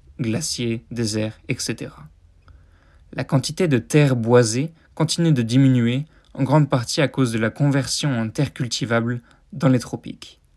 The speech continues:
Cette déforestation est l'aspect le plus significatif de la modification de la surface terrestre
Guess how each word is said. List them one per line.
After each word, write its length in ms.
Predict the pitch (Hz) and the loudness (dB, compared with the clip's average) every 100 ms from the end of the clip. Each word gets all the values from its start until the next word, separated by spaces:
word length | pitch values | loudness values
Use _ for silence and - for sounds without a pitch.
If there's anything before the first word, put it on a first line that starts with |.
| _ _ _ _ | _ _ _ _
Cette 360 | - 151 - 127 | -6 -6 -6 -2
déforestation 880 | 143 156 127 117 120 113 - 147 151 _ _ - | -2 0 -4 -4 -6 -6 -4 -4 -6 _ _ -4
est 60 | |
l'aspect 340 | 123 127 - 156 | 0 0 0 0
le 120 | 131 | 0
plus 180 | - 127 | 0 -4
significatif 720 | - 147 131 135 123 - 147 | -4 -4 -4 -2 -2 -2 -4
de 100 | 120 | -2
la 100 | 110 | -2
modification 720 | 117 127 127 - 127 117 135 | 0 0 -2 -4 -4 -4 -2
de 80 | 120 | -2
la 100 | 110 | -4
surface 480 | - - - 123 - | -6 -10 -6 -6 -6
terrestre 600 | 120 113 113 117 - | -4 -2 -2 -2 -10